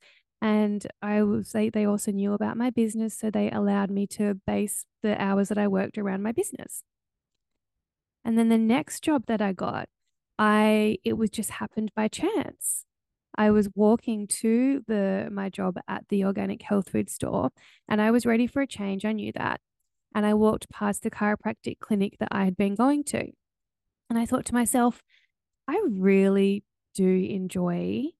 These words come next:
like, "I really love to work in a clinic setting with other people." Like, that would be really cool." I had wanted to be a chiropractor when I was younger,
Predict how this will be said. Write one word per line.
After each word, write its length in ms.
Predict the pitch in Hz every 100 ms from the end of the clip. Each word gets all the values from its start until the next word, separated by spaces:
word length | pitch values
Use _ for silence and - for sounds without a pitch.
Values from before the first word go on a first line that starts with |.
| _
like, 200 | - 196
"I 100 | 208
really 300 | 214 220 302
love 220 | 330 202 190
to 120 | 214
work 240 | 196 190
in 120 | 202 196
a 60 |
clinic 460 | - - 190 185 -
setting 500 | - 190 185 185 175
with 200 | 180 175
other 200 | 190 185
people." 380 | - 180 185 190
Like, 200 | 190 196
that 180 | 196 190
would 160 | 220 -
be 180 | 269
really 720 | 262 196 185 190 185 180 196 -
cool." 440 | - 349 262 - - _ _ -
I 100 | 202
had 240 | 202 220
wanted 220 | 226 233
to 60 | -
be 100 | 220
a 80 | 208
chiropractor 600 | - 196 196 202 - 202
when 140 | 202
I 100 | 208
was 220 | 220 220
younger, 440 | 214 196 214 208